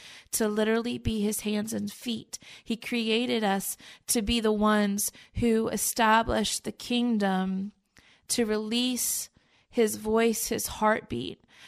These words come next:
You know, he could have chosen and done that by himself, but he chose to use weak vessels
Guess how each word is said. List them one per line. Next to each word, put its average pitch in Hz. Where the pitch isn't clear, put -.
You 226
know, 214
he 262
could 254
have 233
chosen 233
and 202
done 214
that 208
by 214
himself, 214
but 208
he 240
chose 254
to 247
use 220
weak 233
vessels 208